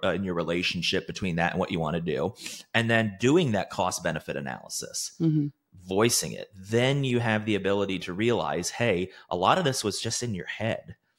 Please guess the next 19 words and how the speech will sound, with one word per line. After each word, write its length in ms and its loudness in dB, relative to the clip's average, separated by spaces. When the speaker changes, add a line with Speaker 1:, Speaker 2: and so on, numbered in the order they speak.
Speaker 2:
Yeah. 340 2
Speaker 1:
More 260 6
likely 380 4
than 140 2
not, 320 4
it 60 2
was, 240 -2
a 80 2
lot 320 4
of 80 2
it 100 0
was 160 0
just 160 -4
assumptions 480 -2
and 100 0
interpretations 680 -4
in 80 -6
your 140 -10
head. 320 -4